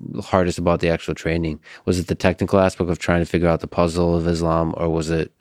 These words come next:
like, being a good training partner in the, in the, in the,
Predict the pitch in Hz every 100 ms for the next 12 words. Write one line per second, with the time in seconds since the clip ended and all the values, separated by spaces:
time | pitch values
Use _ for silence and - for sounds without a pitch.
0 | - - - - _ - 82 78 - -
1 | 92 87 80 82 95 95 95 - 92 87
2 | 87 87 82 82 80 80 - - 82 82
3 | 80 _ - 87 78